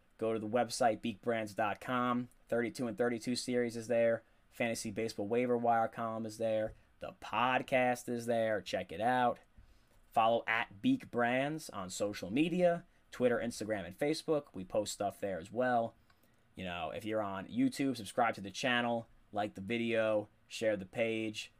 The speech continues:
et cetera. And if you're an Apple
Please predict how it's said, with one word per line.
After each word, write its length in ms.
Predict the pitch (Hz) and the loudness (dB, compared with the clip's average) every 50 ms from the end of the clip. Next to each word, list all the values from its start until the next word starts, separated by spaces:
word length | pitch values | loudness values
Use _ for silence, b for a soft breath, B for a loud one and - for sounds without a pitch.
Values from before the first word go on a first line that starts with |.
| _ _ - | _ _ -20
et 120 | - - | -14 -12
cetera. 640 | - - 147 135 131 - - 131 123 120 117 117 - _ _ _ _ _ _ _ _ _ _ _ | -4 2 2 2 2 4 2 2 4 4 2 0 -4 _ _ _ _ _ _ _ _ _ _ _
And 380 | - 98 95 95 98 95 92 - | -10 -6 -4 -4 -4 -4 -6 -8
if 140 | 87 - - | -10 -8 -6
you're 180 | 104 107 104 | -4 -2 0
an 240 | 101 101 101 98 - - - | 0 0 -2 -2 -6 -8 -6
Apple 560 | 101 101 98 - 104 98 98 98 90 - - | -6 -4 -2 -2 -2 0 0 -2 -4 -6 -10